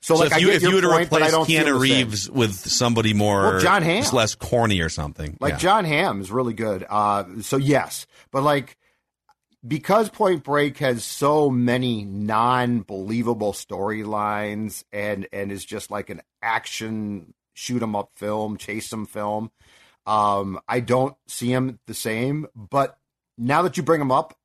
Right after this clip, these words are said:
Speaker 1: I get the point completely.
Speaker 2: What do you think Keanu, if there is a, a sequel to this movie, or if,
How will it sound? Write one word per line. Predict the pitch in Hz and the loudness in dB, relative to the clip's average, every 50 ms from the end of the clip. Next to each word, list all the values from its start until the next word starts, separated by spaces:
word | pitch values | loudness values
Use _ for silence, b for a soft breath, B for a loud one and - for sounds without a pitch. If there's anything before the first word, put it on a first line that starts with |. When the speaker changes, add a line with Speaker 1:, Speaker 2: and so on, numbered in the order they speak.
| _ | _
Speaker 1:
I | 110 113 | -14 -8
get | 92 117 117 - | -4 -6 -6 -6
the | - | -8
point | - 104 92 85 _ | -12 -12 -12 -12 _
completely. | - _ 90 - - - _ _ | -18 _ -20 -20 -20 -20 _ _
Speaker 2:
What | - 127 135 143 | 0 0 0 2
do | - 170 | 2 2
you | 175 165 | 2 2
think | - 160 151 139 - | 2 0 0 0 -2
Keanu, | - - 123 113 110 107 110 110 107 104 101 101 101 101 - | -2 2 2 4 4 4 4 4 4 4 4 2 0 -2 -4
if | - 113 - | -6 -6 -2
there | - 117 120 120 | 0 2 2 2
is | 113 95 | 2 2
a, | 104 101 101 - | 0 0 0 0
a | - 101 | -2 -4
sequel | - - - 131 123 117 120 117 113 | -4 0 0 0 0 2 2 0 0
to | - 107 | 0 -2
this | 104 101 - - | -2 -2 0 0
movie, | 101 98 98 90 85 85 82 80 82 80 78 _ | 0 0 2 0 0 0 0 0 -2 -4 -6 _
or | - 90 87 87 | -4 -2 0 0
if, | 87 87 82 - - - | 0 0 -2 -6 -14 -20